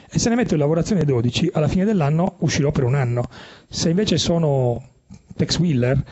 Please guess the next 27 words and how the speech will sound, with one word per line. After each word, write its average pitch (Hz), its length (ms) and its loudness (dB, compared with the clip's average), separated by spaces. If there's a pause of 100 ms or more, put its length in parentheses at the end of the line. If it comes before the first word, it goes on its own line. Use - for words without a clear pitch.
o 139 120 0
Dylan 139 260 0
Dog, 151 320 0
sono 131 220 -4
una 131 100 0
testata - 460 0
che 139 120 -2
ha 135 40 2
successo 151 720 -2 (220)
e 160 80 0
che 147 140 0
vende 156 240 2
bene, 170 260 0
devo 127 180 0
uscire 131 460 -2 (280)
all'infinito. 143 800 0 (400)
Quanti 240 460 0
albi 185 300 2
ci - 120 -2
sono 156 220 0
in 147 60 2
lavorazione 135 580 0
di 131 60 0
Dylan 123 240 0
Dog? 160 260 0
Quant-, - 300 -4
oggi, 160 500 0